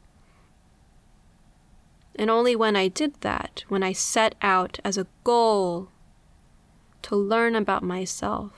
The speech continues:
and love those parts of myself, did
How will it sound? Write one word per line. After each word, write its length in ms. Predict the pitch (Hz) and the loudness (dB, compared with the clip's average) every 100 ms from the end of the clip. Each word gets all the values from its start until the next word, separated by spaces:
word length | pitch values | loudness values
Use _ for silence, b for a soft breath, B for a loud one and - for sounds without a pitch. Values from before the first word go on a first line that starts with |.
| b b b _ - | b b b _ -8
and 160 | 202 | -4
love 360 | 196 214 233 214 | 0 2 2 0
those 340 | 190 190 190 | 0 0 0
parts 480 | - - 214 208 - | -4 -2 0 0 -4
of 120 | 190 | -6
myself, 840 | 190 185 185 - 180 196 208 - - _ _ - b b b b b b - | -4 -4 -6 -6 -6 -6 -10 -16 -20 _ _ -20 b b b b b b -12
did 320 | - 202 196 | -4 -2 -2